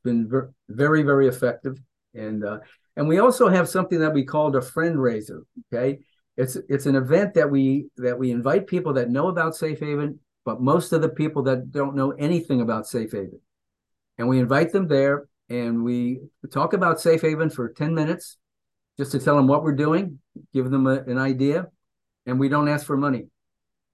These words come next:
And so I was told, "If you have a captive audience, you have to ask for money." And I said, "No, we don't. We wanna touch their hearts. If we touch their hearts, they'll touch their pocketbook." And many new people have, have joined our mission because of that.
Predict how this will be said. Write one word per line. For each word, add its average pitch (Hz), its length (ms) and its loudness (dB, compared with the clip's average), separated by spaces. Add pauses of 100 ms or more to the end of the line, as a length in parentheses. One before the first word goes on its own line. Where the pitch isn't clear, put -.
(440)
And 123 180 -6
so 131 260 2
I 151 120 4
was 160 180 0
told, 147 420 0 (220)
"If - 140 -14
you 185 100 -4
have 190 140 0
a 139 60 2
captive 147 380 -2
audience, 135 400 0
you 135 100 -2
have 139 240 -6
to 139 160 -6
ask 131 200 -4
for 120 140 -2
money." 117 300 -2 (180)
And 113 100 -8
I 117 60 -4
said, 120 180 -4
"No, 131 140 2
we 135 180 2
don't. 123 260 0 (300)
We 127 60 -2
wanna 127 200 2
touch 156 340 -4
their 156 180 2
hearts. 131 360 0
If 120 120 -12
we 113 100 -8
touch 185 260 -6
their 180 160 0
hearts, 143 300 2
they'll 117 180 -6
touch 131 240 -6
their 135 120 -2
pocketbook." 117 520 -4 (260)
And 110 140 -4
many 143 280 2
new 151 200 4
people 135 340 -4
have, 107 320 -10
have 104 120 -12
joined 120 260 0
our 117 60 0
mission 117 320 0
because 98 320 -12
of 107 100 -12
that. 95 160 -12